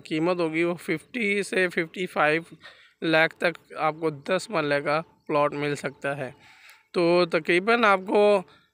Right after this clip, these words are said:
पन्द्रह बीस लाख से कम में कीमत पर यहाँ पर प्लॉट मिल जाएगा। और सबसे अहम बात, इस प्लॉट के ऊपर ना आपको ट्रांसफ़र फ़ीस पड़ेगी और ना ही टैक्स पड़ेगा, जो कि दस मरला की अगर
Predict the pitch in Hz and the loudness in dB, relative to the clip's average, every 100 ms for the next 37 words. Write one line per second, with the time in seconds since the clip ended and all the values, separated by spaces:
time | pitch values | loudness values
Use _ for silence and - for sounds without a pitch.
0 | _ - 185 202 214 185 196 196 226 196 | _ 0 4 6 4 2 -2 0 2 4
1 | 190 - - 196 196 135 - _ - 202 | 4 0 0 2 2 -2 -16 _ 2 2
2 | 214 214 208 202 170 180 175 175 180 175 | 4 4 4 2 2 2 2 0 0 2
3 | 170 170 175 - 147 160 180 170 175 196 | 0 0 -2 0 0 2 0 2 2 2
4 | 196 202 - 233 208 180 151 143 - - | 2 0 2 2 4 2 0 -2 -6 -20
5 | - - - 214 214 - 233 220 220 226 | -20 -20 -6 0 0 2 4 6 4 0
6 | 214 226 220 214 214 202 208 - 175 170 | 0 0 4 4 4 2 -2 0 0 2
7 | 214 202 202 180 - 202 202 214 220 190 | 2 0 0 -2 0 2 2 2 0 2
8 | 180 190 185 170 - 175 147 151 156 165 | 2 0 2 0 0 -2 0 -2 -2 -4
9 | 175 165 180 185 220 196 208 196 196 190 | -2 0 0 0 2 4 2 2 0 2
10 | 196 | 0